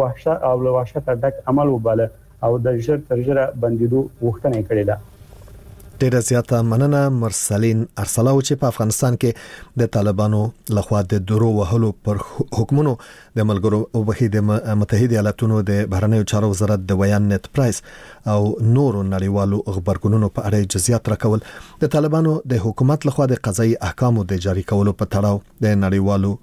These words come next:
Speaker 2: د وروستیو غبرګونونو په اړه مرسلین ارسلا بیا هم د حقوق پو سبحان الله مصباح نظر پوښتلی دی.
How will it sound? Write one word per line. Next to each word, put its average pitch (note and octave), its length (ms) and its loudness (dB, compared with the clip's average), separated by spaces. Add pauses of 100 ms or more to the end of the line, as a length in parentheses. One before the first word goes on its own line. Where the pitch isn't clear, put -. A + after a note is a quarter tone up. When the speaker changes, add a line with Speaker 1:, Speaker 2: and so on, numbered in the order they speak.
(340)
Speaker 2:
د G2 160 2
وروستیو G2 500 0
غبرګونونو A2 640 0
په - 80 -2
اړه - 560 -2
مرسلین G#2 500 0 (480)
ارسلا A2+ 400 0
بیا G2+ 160 0
هم A2+ 220 -2 (340)
د F#2 100 0
حقوق - 360 -4 (140)
پو C3+ 80 2 (460)
سبحان G2 400 0
الله G2 240 2
مصباح G2 440 0 (240)
نظر A#2 300 2
پوښتلی A2 460 0
دی. A2+ 60 2